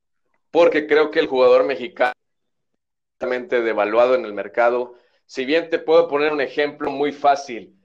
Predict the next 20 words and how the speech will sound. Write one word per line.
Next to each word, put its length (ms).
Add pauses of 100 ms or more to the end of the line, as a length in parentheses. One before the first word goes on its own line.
(340)
eh, 880
el 180
Tecatito. 520 (1160)
¿Por 220
qué 320
este 220
jugador, 400
sabiendo 600
que 480
cuando 580
entra 260
a 40
la 180
cancha 300
es 60
desequilibrante, 1200 (360)
es 220
un 80
jugador 320
completamente 400